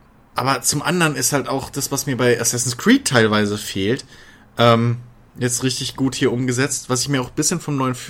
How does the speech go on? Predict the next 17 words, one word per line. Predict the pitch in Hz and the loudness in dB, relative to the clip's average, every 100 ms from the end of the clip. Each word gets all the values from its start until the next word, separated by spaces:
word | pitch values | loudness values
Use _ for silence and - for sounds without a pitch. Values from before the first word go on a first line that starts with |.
| - | -6
äh, | |
vom | 117 123 123 | -6 -2 0
neuen | 117 113 | 0 -2
Ghost | 110 - | -4 -4
Recon | 180 - | -6 -4
dann | 104 101 | -4 -4
erhoffe, | 101 107 - - _ - - - - - - | -6 -10 -12 -14 _ -20 -20 -20 -20 -12 0
ähm, | 120 120 117 113 - - _ _ _ | 4 4 2 -4 -12 -20 _ _ _
dass | - 127 | -2 0
du | 147 143 | 2 4
halt | 151 147 - - - | 4 4 0 -12 -2
deinen | 135 131 120 - _ | 0 0 -4 -16 _
Eintrittspunkt | 123 151 165 139 - _ - 127 117 - - 127 113 101 - - | 4 4 4 -2 -8 _ -4 -2 -2 -6 0 2 2 -4 -12 -18
so | - 113 107 - _ _ _ | -8 -2 -2 -4 _ _ _
frei | - - 127 127 | -8 2 4 6
wählen | 139 127 | 4 4
kannst. | 117 101 | -2 -4